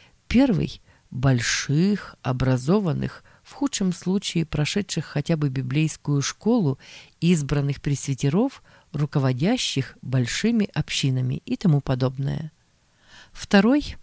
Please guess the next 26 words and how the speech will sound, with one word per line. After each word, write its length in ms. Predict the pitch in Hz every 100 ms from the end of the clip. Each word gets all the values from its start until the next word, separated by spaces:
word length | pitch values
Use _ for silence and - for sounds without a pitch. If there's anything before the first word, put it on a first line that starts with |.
| -
маленьких, 640 | 180 220 277 226 196 190 -
без 220 | 170 170 180
специального 720 | - 170 - 175 170 165 170
образования, 760 | 156 165 151 180 226 208 160
не 160 | 156 170
успевших 640 | 175 - 185 170 - -
еще 260 | 160 - 180
выдвинуться, 760 | 220 233 160 147 147 - 160 - - - -
не 120 | 196
занимающих 800 | 185 202 233 269 185 - 175 -
особых 640 | - 165 - 226 185 151 -
видных 480 | 170 147 156 - -
мест, 400 | 247 254 - - -
даже 440 | 156 185 165 160
не 240 | 185 185 190
избранных 480 | 156 160 160 165
благовестниками 1080 | 151 160 147 165 240 - 165 151 139 143 139 _
и 140 | - 170
прочее, 600 | - 220 262 - 156 147 - - - -
но 220 | 160 165
имеющих 720 | - 147 156 170 156 - 156
при 140 | - 147
себе 320 | - 143 160
свидетельство 760 | - 151 151 160 147 - 151
новой 360 | 156 151 139 135
жизни 640 | 127 214 269 - 135 135